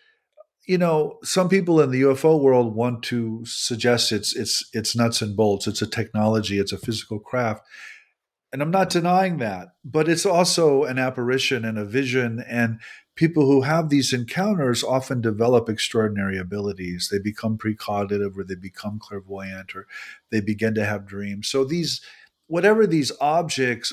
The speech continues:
are, they have psychic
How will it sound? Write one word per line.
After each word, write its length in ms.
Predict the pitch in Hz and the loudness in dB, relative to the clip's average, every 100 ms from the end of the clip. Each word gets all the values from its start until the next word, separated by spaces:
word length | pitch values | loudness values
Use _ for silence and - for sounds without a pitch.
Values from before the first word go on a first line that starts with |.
| - | -6
are, 420 | 135 151 127 117 | -2 0 2 0
they 160 | 113 127 | 2 0
have 640 | 113 - 160 147 135 120 113 _ _ 196 | 0 -2 0 0 0 -4 -10 _ _ -2
psychic 800 | - 139 135 139 127 110 104 | 0 4 2 2 0 0 -4